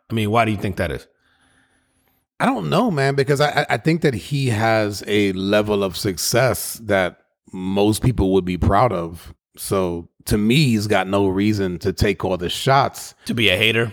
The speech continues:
Speaker 2: Um, but I, but I have, so listening, you know, listening to him in this interview and, and listening to stories about his childhood,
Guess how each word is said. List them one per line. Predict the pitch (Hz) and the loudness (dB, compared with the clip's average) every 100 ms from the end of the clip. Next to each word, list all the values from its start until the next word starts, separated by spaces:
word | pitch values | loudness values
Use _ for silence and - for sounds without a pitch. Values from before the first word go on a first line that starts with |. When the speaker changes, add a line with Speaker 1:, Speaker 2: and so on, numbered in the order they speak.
| - | -2
Speaker 2:
Um, | 110 107 101 98 | 2 2 0 -4
but | 101 120 | -2 2
I, | 117 113 | 2 2
but | 101 110 | -2 0
I | 117 113 | 2 4
have, | 131 160 151 117 | 4 4 4 0
so | 104 147 | 0 2
listening, | 127 113 139 - 143 127 110 104 | 2 2 0 0 0 -2 -4 -8
you | - 113 | -6 -4
know, | 98 | 0
listening | 110 135 131 107 | 0 0 -2 -2
to | 117 | 0
him | 101 101 | 0 0
in | 95 | -2
this | 92 - | -4 -4
interview | 107 101 95 90 87 87 _ - | -4 -4 -2 -4 -6 -10 _ -8
and, | 95 95 - | -4 -4 -4
and | 92 101 | -2 -2
listening | 139 202 95 | -2 -2 -4
to | - 95 92 | -2 -2 -2
stories | 85 107 101 95 | -4 0 0 0
about | 95 85 | -2 -4
his | 80 | -6
childhood, | - 107 117 92 92 90 | -2 0 0 0 -2 -4